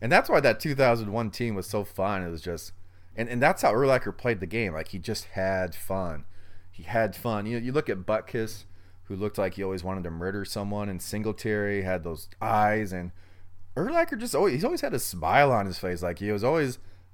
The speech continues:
laughing, talking with his teammates, talking trash to other quarterbacks. Just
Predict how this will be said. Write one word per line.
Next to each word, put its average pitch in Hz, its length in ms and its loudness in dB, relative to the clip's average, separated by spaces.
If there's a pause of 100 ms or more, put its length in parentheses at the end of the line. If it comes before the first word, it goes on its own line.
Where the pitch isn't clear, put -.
laughing, 117 580 6
talking 113 320 2
with 104 80 -4
his 92 140 -8
teammates, 107 560 0
talking 107 340 0
trash 95 380 0
to 98 100 -2
other 95 120 -2
quarterbacks. 98 720 -2 (600)
Just - 320 -2